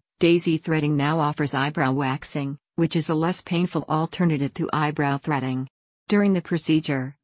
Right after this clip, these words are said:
warm or cold wax is applied below the eyebrow arch and gently pulled off, creating a clean and groomed effect. Eyebrow waxing is recommended for women who have bushier eyebrows or men who want to clean off excess hair.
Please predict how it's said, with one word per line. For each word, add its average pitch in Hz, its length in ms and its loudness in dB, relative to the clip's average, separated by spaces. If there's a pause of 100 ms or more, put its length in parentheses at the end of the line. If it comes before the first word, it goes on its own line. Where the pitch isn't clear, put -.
(100)
warm 185 300 0
or 165 100 2
cold 165 340 -2
wax 151 400 0
is 151 120 -4
applied 151 380 -2
below 143 240 -2
the 147 160 2
eyebrow 147 520 0
arch 147 280 -2
and 151 100 0
gently 156 380 0
pulled 165 260 -2
off, 131 380 -2 (200)
creating 175 460 4
a 147 60 0
clean 170 300 2
and 147 140 2
groomed 143 320 -2
effect. 131 600 -6
Eyebrow 175 380 0
waxing 139 500 0
is 143 160 -2
recommended 156 560 0
for 143 160 0
women 147 320 0
who 143 140 0
have 143 140 -2
bushier 151 500 0
eyebrows 147 480 -2
or 147 80 0
men 147 200 2
who 143 120 0
want 151 260 0
to 151 80 -2
clean 165 340 0
off 139 240 -2
excess 139 400 -4
hair. 135 380 -4